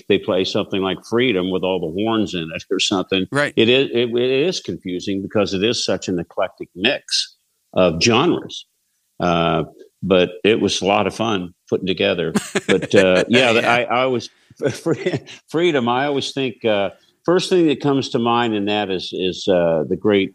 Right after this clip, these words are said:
Speaker 1: Ernie Watts and the sax
Speaker 2: Mm.
Speaker 1: work,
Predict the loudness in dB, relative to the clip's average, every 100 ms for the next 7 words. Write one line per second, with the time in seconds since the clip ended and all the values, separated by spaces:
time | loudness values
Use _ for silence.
0 | -8 -4 -2 -4 -6 -8 -6 -4 -4 -6
1 | -6 0 0 2 2 4 4 2 0 -2
2 | -2 2 2